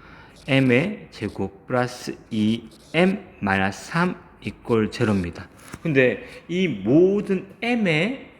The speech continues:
M의 뭡니까? 곱을 구하라고 했어요. 그렇죠? M의 곱은 구-, 굳이 구할 필요가 없죠. 왜냐하면 M에 대한 이 차식의 합, 얘는 곱이잖아요.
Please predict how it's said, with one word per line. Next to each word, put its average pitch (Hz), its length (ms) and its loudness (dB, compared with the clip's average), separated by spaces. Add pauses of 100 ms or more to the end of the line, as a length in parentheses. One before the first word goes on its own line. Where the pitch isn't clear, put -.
M의 202 300 0
뭡니까? 95 580 -6 (300)
곱을 160 440 6
구하라고 87 380 -8
했어요. - 300 -16 (360)
그렇죠? 233 300 -4 (320)
M의 214 260 4
곱은 190 300 -4
구-, - 180 -16
굳이 196 200 -2
구할 123 320 0
필요가 175 280 0
없죠. - 360 -6
왜냐하면 131 1000 2 (500)
M에 214 340 4
대한 160 180 2
이 101 180 -2
차식의 120 840 0 (420)
합, 202 280 0 (580)
얘는 107 340 2
곱이잖아요. 92 600 0